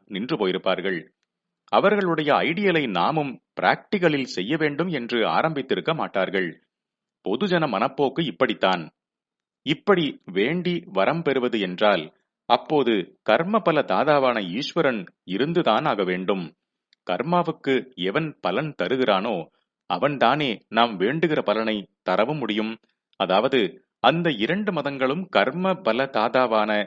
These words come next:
ஈஸ்வரனாக இல்லாமல், லட்சியத்துக்கு போக வழிகாட்டும் லட்சிய புருஷர்கள் என்ற முறையிலேயே பூஜா மூர்த்திகளை வைத்தாலும்,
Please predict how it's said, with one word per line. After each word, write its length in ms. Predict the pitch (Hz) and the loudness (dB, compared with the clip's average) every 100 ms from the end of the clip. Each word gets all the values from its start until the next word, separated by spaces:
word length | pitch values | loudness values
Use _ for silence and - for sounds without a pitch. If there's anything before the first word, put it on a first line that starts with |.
| _ 185 | _ -6
ஈஸ்வரனாக 640 | 135 - 180 151 123 104 | -4 -2 -2 0 0 -2
இல்லாமல், 520 | 87 95 101 104 98 78 _ _ _ _ _ 95 | -2 0 0 0 -2 -6 _ _ _ _ _ -2
லட்சியத்துக்கு 800 | 104 - - 214 - 165 143 135 - _ | 0 0 -4 -2 -2 -4 0 -2 -2 _
போக 300 | - 175 185 | -2 2 2
வழிகாட்டும் 640 | 151 131 127 117 - 117 104 _ _ - | 2 2 2 0 -2 -6 -6 _ _ -6
லட்சிய 380 | 90 104 - 214 | -4 -4 -2 -2
புருஷர்கள் 640 | - 113 160 175 135 131 123 123 | -2 -4 -2 -2 0 0 -2 -4
என்ற 220 | 110 123 117 | -6 -4 -6
முறையிலேயே 640 | 92 127 139 113 101 107 90 - _ _ - - | -6 -6 -6 -6 -4 -4 -4 -8 _ _ -20 -12
பூஜா 360 | 147 214 214 196 | -6 0 2 2
மூர்த்திகளை 520 | 143 135 131 123 113 | 0 -4 0 2 2
வைத்தாலும், 540 | 87 - 98 98 104 | 0 0 0 2 -2